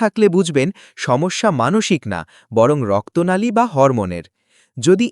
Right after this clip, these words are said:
এই রকম হয়ে থাকে, তাহলে আমি বলে দিচ্ছি আপনি কি করবেন। এক, ঘুম সাত আট ঘন্টা টানা এক মাস। দুই, রাতে মোবাইল বা পর্ন বন্ধ টানা এক মাস। তিন, মোবাইল ফোন, যে সেটা স্মার্টফোন অথবা বাটন ফোন যেটাই হোক না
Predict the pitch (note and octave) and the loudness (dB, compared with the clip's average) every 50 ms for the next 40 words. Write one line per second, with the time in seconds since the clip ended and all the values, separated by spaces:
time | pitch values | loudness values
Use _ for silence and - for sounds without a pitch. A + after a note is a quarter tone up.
0 | - C#3 C#3+ E3 G3 G#3+ A#3+ A#3+ - C4+ B3 A3+ G#3+ A#3 A#3 - - F#3 B2+ - | -2 0 0 2 2 2 0 0 -2 -4 -2 0 0 0 0 0 0 -4 -2 -2
1 | C3 F3 - - - _ _ - C3 C3 C#3 E3 F#3 F#3+ F#3 F3 F#3 G3 D3 B2 | -4 -4 -4 -10 -18 _ _ -2 0 0 2 2 2 2 2 2 0 0 0 0
2 | B2 C3 D3 D3 E3+ E3+ - - - B3+ A#3 F#3+ - - G3+ A#3 - - F3+ D3 | 0 0 0 0 -2 -4 -6 -4 -2 0 0 0 0 -2 -6 -6 -2 -4 -4 -2
3 | - - G#2 F#2 F2 F2 F2 D#2+ D#2 - _ _ _ D3 C#3+ A2 F2 - _ - | -2 -2 -4 -4 -4 -6 -10 -12 -14 -18 _ _ _ 0 0 0 -2 -6 _ -16
4 | - G#2+ F#2 G2+ C#3 E3+ G#3 A3 A3+ - - - D3+ D#3+ F3+ - - - D#3+ F3 | -16 -12 -4 -2 0 0 0 0 -2 -4 -4 0 0 0 0 -2 -4 -2 0 0
5 | F3 C#3 B2 A#2+ C3+ A#2 G#2 F#2 F#2 E2 D2+ - _ _ _ C#3+ C#3+ E3 F#3+ A3 | 0 -2 -4 -4 -4 -4 -4 -6 -8 -10 -10 -12 _ _ _ 0 0 2 0 0
6 | A#3 - - D3+ D3 - - A#2+ G#2 F2 D#2 - - - - _ - B2 B2 G3 | -2 -2 -2 -2 -2 -2 -4 -6 -6 -6 -6 -10 -12 -14 -14 _ -14 -4 0 0
7 | G#3 E3 G#2+ E2+ E2 _ _ _ _ _ G#2+ G2+ A2 A2+ - - F#3 F3 D3 A#2+ | 2 2 0 -2 -8 _ _ _ _ _ -4 0 0 0 2 2 0 0 0 0
8 | A2+ A#2 A#2 D3+ D#3+ F#3+ G#3+ G#3+ F#3 G3 G3 F#3+ - - A#2 A#2+ D3 F3+ F#3+ E3+ | -2 0 0 0 0 0 -2 0 0 0 0 0 0 0 0 0 0 -2 -4 -2
9 | B2+ A#2 B2+ F3 G3+ F3+ C3 C3+ F#3+ - _ - E3+ F3 F#3+ G#3+ A#3 G#3+ - D3+ | -2 -2 0 0 -2 -2 -2 -2 -2 -4 _ -4 -2 -2 0 0 -2 -2 0 -2
10 | D3+ C3+ - B2 G#2+ F#2 D#2+ - - - - _ _ - A3 G3+ C3 F#2 D#2+ D#2+ | -2 -2 -4 -6 -8 -8 -8 -10 -12 -14 -14 _ _ -2 0 0 0 -2 -6 -10
11 | _ G#2+ A2 A#2 C3+ D3+ G3 A3 A#3+ B3 G#3 - D3 B2 C#3 F3+ G#3+ - _ D3 | _ -2 -2 0 0 0 0 0 0 -2 -4 -4 -4 -4 -4 -4 -8 -10 _ -4
12 | C#3 G3+ A3+ A3 - A#3+ A#3 A#3 G#3+ - - C#3+ C#3+ D3+ F3 - - - F#3 F3+ | 0 0 2 2 0 0 0 -2 -2 -2 -2 0 0 0 0 -2 -4 -4 -2 -2
13 | G3 F#3 D#3 C#3 - - D3+ E3 D3+ A#2+ A#2+ A2+ - F3 F#3 F#3 E3 - C#3 B2+ | 0 0 0 -2 -2 -2 -2 -2 0 0 -2 -2 0 -2 -2 -2 -2 -2 -2 -2
14 | D#3+ F3+ D3 B2 B2 A#2+ F3 G3 A3 F3 F#3 F#3 - D#3+ D3 | -2 -4 -2 -2 0 0 2 0 2 0 -2 -4 -2 -2 -4